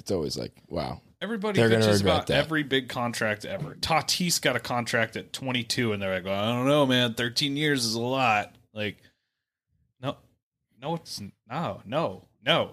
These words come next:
Speaker 2: Every big
Speaker 1: <laughs>
Speaker 2: contract is not bad. Just because he makes more money than all of us combined forever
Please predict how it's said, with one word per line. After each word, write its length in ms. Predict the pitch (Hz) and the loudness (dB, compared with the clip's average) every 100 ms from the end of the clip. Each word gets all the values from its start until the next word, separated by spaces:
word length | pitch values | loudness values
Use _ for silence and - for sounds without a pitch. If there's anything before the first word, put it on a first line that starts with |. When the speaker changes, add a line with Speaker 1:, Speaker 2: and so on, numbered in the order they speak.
| - | -2
Speaker 2:
Every 240 | 131 175 185 | 0 0 4
big 280 | - - 220 | 4 6 6
Speaker 1:
<laughs> 20 | |
Speaker 2:
contract 580 | 180 196 180 123 120 120 | 6 4 4 4 4 0
is 120 | 117 | 2
not 220 | 135 123 | 2 4
bad. 420 | 123 131 98 95 | 2 2 0 -4
Just 200 | - 131 | -6 -6
because 360 | - 160 165 156 | -4 0 2 2
he 100 | 156 | 0
makes 260 | 147 147 147 | 0 0 0
more 140 | 139 | 0
money 240 | 139 143 | 0 0
than 180 | 131 117 | 0 0
all 160 | 117 143 | 2 2
of 100 | 120 | 4
us 500 | 147 107 - - - | 4 4 0 -4 -6
combined 520 | - 113 123 113 104 98 | -6 -2 2 2 0 -2
forever 540 | 104 147 107 107 | 2 2 2 -2